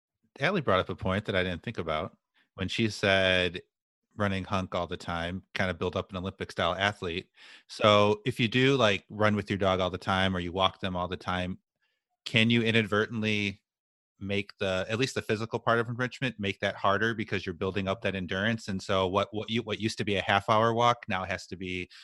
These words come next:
an hour or two hours or three, or the run has to be eight miles now instead of four miles. Or so there, so there is that,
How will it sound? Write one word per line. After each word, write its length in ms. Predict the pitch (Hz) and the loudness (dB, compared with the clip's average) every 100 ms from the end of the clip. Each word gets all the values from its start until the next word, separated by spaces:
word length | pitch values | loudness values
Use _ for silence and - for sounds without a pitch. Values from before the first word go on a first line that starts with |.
| - | -8
an 120 | 107 101 | -2 2
hour 420 | 98 90 82 82 _ - | 2 2 -4 -6 _ -6
or 140 | 95 | -4
two 300 | - 123 107 | -2 0 4
hours 480 | 92 90 87 85 - | 6 4 2 -4 -6
or 160 | 107 90 | -6 -6
three, 280 | - 104 98 | -2 0 2
or 80 | 98 | 2
the 120 | 95 | 2
run 200 | 107 101 | 2 4
has 220 | 104 - | 0 -2
to 100 | 98 | -6
be 220 | 98 98 120 | -4 -4 -4
eight 180 | 107 | -4
miles 340 | 98 90 87 - | -2 -2 -2 -2
now 200 | 90 87 | -2 -2
instead 280 | 90 104 92 | -4 -2 -2
of 160 | 87 | -2
four 260 | - 131 110 | -2 0 0
miles. 440 | 92 85 82 87 | 0 -2 -4 -6
Or 340 | 107 98 95 95 | -4 -2 0 -2
so 160 | - | -2
there, 200 | 107 120 - | 0 -2 -2
so 180 | 123 | -2
there 240 | 117 117 117 | 0 -2 -2
is 260 | 123 135 - | -2 -2 -2
that, 320 | 101 95 | -2 -2